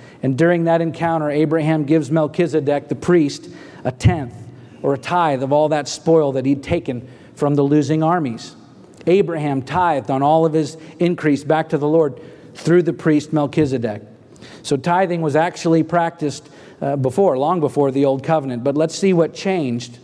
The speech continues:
because there was a lot of change from the Old Covenant to the New then. In, in Exodus chapters twenty, twenty-one, uh, twenty-two, twenty-three, the, the book of Leviticus, other parts of the Old Testament,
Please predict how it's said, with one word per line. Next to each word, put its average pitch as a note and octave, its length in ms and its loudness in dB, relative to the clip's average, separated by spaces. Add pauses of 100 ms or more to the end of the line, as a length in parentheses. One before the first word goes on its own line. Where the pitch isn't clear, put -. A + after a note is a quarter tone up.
(100)
because D3 280 0
there D#3 120 4
was D#3 180 4
a D#3+ 40 2
lot F3 220 2
of E3+ 140 -2
change G#2+ 460 -6
from C3+ 200 -2
the C3+ 120 2
Old C#3 180 0
Covenant B2+ 440 -4 (360)
to D3 100 0
the C3 140 -2
New C3 240 0
then. A2 220 -2
In, A2 180 -4 (240)
in C3 160 0
Exodus D#3+ 640 0 (340)
chapters C#3+ 440 -2
twenty, D#3+ 400 0
twenty-one, D3+ 680 0 (260)
uh, - 320 -8
twenty-two, D#3 640 0
twenty-three, D#3+ 640 0
the, C3 180 -2
the A#2 240 -4
book A2+ 300 -2
of C#3 140 -2
Leviticus, D#3 720 0 (340)
other E3 260 0
parts E3 420 -4
of D3+ 100 0
the D3+ 120 4
Old D3+ 200 0
Testament, C3 600 -4